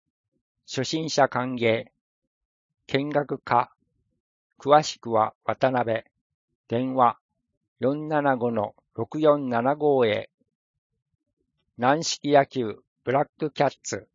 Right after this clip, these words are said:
毎週木曜日、午前九時から正午、滝山球場で。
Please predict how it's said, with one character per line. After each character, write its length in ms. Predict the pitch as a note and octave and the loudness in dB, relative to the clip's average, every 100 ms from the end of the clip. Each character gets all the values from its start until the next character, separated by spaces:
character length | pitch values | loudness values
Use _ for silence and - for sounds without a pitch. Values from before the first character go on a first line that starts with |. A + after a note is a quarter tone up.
| _ _ _ _ _ _ _ _ - | _ _ _ _ _ _ _ _ -4
毎 260 | A#2 D3 D#3 | 2 2 0
週 300 | - D3+ C#3+ | -4 -4 0
木 300 | C3+ B2 D#3 | -2 -2 -2
曜 260 | D#3+ C#3 | 2 2
日、 220 | G#2 G2 _ _ _ _ _ _ _ - | 0 -12 _ _ _ _ _ _ _ -4
午 160 | D#3 | 0
前 240 | D#3 D3+ B2 | 4 2 0
九 200 | - D3+ | -8 -6
時 140 | D3 | -4
か 120 | C3+ | 0
ら 160 | B2 A2 | 0 0
正 280 | - C3 A2+ | 2 4 2
午、 280 | - G2 _ _ _ _ _ _ | -2 -10 _ _ _ _ _ _
滝 240 | - G#3+ D#3 | -16 -8 2
山 300 | D#3+ D#3+ D3+ | 4 4 -2
球 240 | D#3 D3 | -4 -4
場 260 | A#2+ A#2 G#2 | 0 0 0
で。 240 | F#2+ - | -6 -10